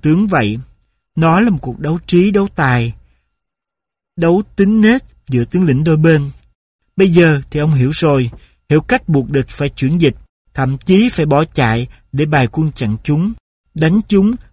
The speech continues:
tiêu diệt chúng. Nhất là ông đã có thể tính ra lúc nào tướng giặc phải rút quân bỏ chạy. Hà, tham lam như ruồi mà đập quạt còn bỏ chạy.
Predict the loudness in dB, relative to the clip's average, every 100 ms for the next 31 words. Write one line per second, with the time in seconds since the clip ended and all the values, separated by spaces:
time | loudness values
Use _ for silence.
0 | _ -2 2 2 0 -2 -2 0 -2 -8
1 | _ _ _ 0 0 0 -2 0 0 -2
2 | -6 -12 _ _ -4 0 2 0 -2 -4
3 | -2 -4 -4 -4 0 2 2 0 -4 _
4 | _ -6 -4 0 0 0 -2 -2 -2 -4
5 | -6 -6 -6 -2 -2 0 -4 -4 -6 -4
6 | -6 -12 -20 _ _ _ _ _ -2 0
7 | 0 -4 -12 _ -10 -2 0 2 2 2
8 | 0 0 0 2 2 0 -6 _ _ -6
9 | -2 -2 -4 -6 -8 -6 -2 -2 -4 -10
10 | -6 -4 -4 -6 -4 -4 -4 -6